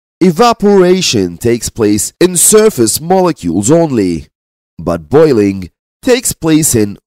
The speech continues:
all molecules of the liquid. They will all change to gas. Evaporation takes place at any temperature below the boiling point, but boiling will not take place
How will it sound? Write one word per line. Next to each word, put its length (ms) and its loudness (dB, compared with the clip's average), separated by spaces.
all 260 4
molecules 640 0
of 120 -2
the 80 -4
liquid. 600 -2
They 260 2
will 220 4
all 240 6
change 400 -4
to 140 0
gas. 640 -2
Evaporation 1160 2
takes 320 -2
place 340 0
at 260 -2
any 260 -2
temperature 760 -2
below 360 2
the 120 0
boiling 480 0
point, 560 -6
but 440 -4
boiling 640 0
will 300 0
not 360 -2
take 420 -4
place 420 0